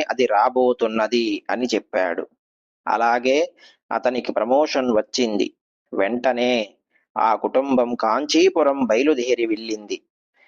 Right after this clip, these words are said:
పరమాచార్య స్వామి వారి అనుగ్రహం, పెళ్లి జరిగింది. ఇప్పుడు ఈ పదోన్నతి కూడా. "నేను ఏమి చేశాను? జాతకంలో గురువు ఉచ్చ స్థితిలో ఉన్నాడు"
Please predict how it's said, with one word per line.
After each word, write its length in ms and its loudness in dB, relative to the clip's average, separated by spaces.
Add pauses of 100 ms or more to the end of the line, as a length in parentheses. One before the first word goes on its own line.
(220)
పరమాచార్య 880 2
స్వామి 500 2
వారి 400 2
అనుగ్రహం, 560 0 (560)
పెళ్లి 280 2
జరిగింది. 600 0 (460)
ఇప్పుడు 480 2 (520)
ఈ 220 4
పదోన్నతి 580 0
కూడా. 360 0 (840)
"నేను 320 2 (120)
ఏమి 300 4
చేశాను? 560 2 (380)
జాతకంలో 880 2 (160)
గురువు 380 4 (120)
ఉచ్చ 280 -2
స్థితిలో 540 2
ఉన్నాడు" 640 0